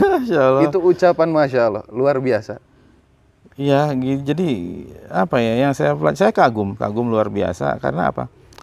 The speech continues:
Speaker 1: Eh, kagumnya adalah ketika kita tahulah background, eh, yang ikut jamaah tabligh, nggak semuanya nggak seperti itu, nggak. Tapi ada yang dari tatoan, ada yang dari pinggir jalan, di mana. Dan mereka taat luar biasa.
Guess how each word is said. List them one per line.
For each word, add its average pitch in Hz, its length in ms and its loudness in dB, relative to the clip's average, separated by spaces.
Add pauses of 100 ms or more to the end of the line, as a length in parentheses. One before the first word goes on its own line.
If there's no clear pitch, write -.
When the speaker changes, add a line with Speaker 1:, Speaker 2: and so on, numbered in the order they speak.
(360)
Speaker 1:
Eh, 147 880 0 (480)
kagumnya 165 580 0
adalah 160 280 2
ketika - 580 -6 (540)
kita 165 200 -2
tahulah 123 300 2
background, 110 420 -2
eh, 90 540 -2
yang 101 180 -4
ikut 113 280 -6
jamaah 110 260 0
tabligh, 110 240 -2
nggak 147 180 2
semuanya 139 460 0
nggak 110 100 -4
seperti 117 300 -4
itu, 123 80 -6
nggak. - 240 -6 (420)
Tapi - 220 -6
ada 98 160 2
yang 90 160 0
dari 87 160 -2
tatoan, 123 480 2
ada 92 160 -2
yang 95 100 -4
dari 98 160 -4
pinggir 92 300 -4
jalan, 139 300 -2
di 107 100 -6
mana. 131 320 -4 (600)
Dan 135 180 -4
mereka 127 380 -2 (800)
taat - 240 -12
luar 160 240 0
biasa. 123 440 -4